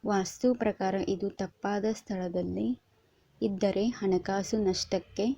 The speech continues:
ಕಾರಣವಾಗಬಹುದು. ಆರೋಗ್ಯ ಸಮಸ್ಯೆಯು ಉಂಟಾಗಬಹುದು. ಮನೆಯ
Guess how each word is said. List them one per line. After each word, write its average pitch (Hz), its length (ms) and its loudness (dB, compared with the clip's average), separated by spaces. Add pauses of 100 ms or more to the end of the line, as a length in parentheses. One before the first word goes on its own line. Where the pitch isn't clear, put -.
(420)
ಕಾರಣವಾಗಬಹುದು. 180 1040 2 (1700)
ಆರೋಗ್ಯ 214 440 2
ಸಮಸ್ಯೆಯು 208 640 0 (100)
ಉಂಟಾಗಬಹುದು. 185 880 -4 (1200)
ಮನೆಯ 226 400 2